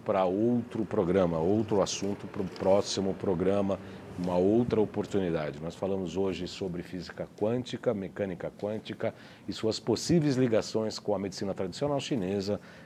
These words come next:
e com a acupuntura. Eu me despeço aqui, pessoal da T V Guarulhos,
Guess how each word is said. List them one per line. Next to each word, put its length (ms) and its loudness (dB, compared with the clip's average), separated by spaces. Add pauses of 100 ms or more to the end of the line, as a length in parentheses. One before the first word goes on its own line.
(120)
e 100 -2
com 340 0
a 280 2
acupuntura. 680 -4 (880)
Eu 120 2
me 100 2
despeço 480 0
aqui, 260 -2 (360)
pessoal 260 -4
da 80 -4
T 100 -6
V 120 -4
Guarulhos, 680 0